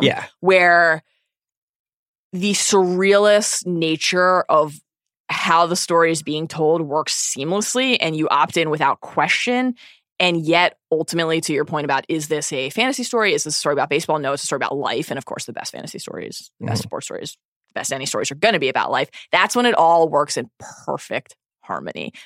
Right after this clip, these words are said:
Speaker 2: because we get some of our best philosophical insights in that exchange too, about basically the meaning of life and what anybody is pursuing or looking for at any given moment of, in time, and how it haunts you if that passes you by.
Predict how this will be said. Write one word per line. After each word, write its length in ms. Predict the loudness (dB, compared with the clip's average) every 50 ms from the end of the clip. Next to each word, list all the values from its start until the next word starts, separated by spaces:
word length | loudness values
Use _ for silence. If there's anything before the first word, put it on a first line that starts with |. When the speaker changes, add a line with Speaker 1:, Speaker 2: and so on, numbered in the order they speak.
| _
Speaker 2:
because 180 | -4 -2 -2 0
we 60 | 2 2
get 80 | 2 2
some 100 | 0 0
of 80 | 2 2
our 100 | 2 4
best 240 | 4 2 0 0
philosophical 640 | -2 -2 0 0 0 0 0 -2 -2 -2 -6 -8 -8 -6
insights 420 | -8 -8 -6 -4 -4 -4 -6 -6
in 80 | -8 -6
that 140 | -6 -6 -6
exchange 440 | -6 -6 -6 -6 -6 -6 -8 -8 -6
too, 300 | -4 -2 -2 -2 -2 -2
about 340 | -2 -2 0 0 0 -2 -4 -8 -14
basically 500 | -12 -10 -8 -6 -6 -4 -2 0 0 0 0
the 160 | -2 -4 -6
meaning 260 | -6 -6 -6 -4 -4
of 100 | -6 -4
life 260 | -4 -2 -2 -2 -2 -4
and 140 | -6 -4 0
what 240 | 0 2 2 0 -2 -8 -16 -20 -20 _ _ _ _ _ _ 0
anybody 320 | 2 4 4 4 4 4
is 120 | 4 2 2
pursuing 420 | 2 0 2 2 2 2 2 2
or 80 | 0 0
looking 260 | -2 -2 -4 -8 -8
for 180 | -4 -4 -4 -2
at 40 | -4
any 180 | -4 -6 -6 -6
given 220 | -6 -6 -6 -6
moment 320 | -8 -8 -10 -10 -10 -12 -12
of, 60 | -14 -16 _ _ _ _ _ -10
in 100 | -10 -8
time, 420 | -8 -6 -4 -2 -2 -2 -2 -4 -6
and 140 | -6 -6 -6
how 240 | -2 0 2 2 2
it 80 | 0 -2
haunts 380 | -2 -2 -2 -2 -2 -4 -6
you 120 | -4 -4 -6
if 100 | -4 -4
that 180 | -4 -4 -4 -2
passes 360 | -2 -2 -2 -4 -6 -10 -12
you 80 | -10
by. 160 | -6 -6 -6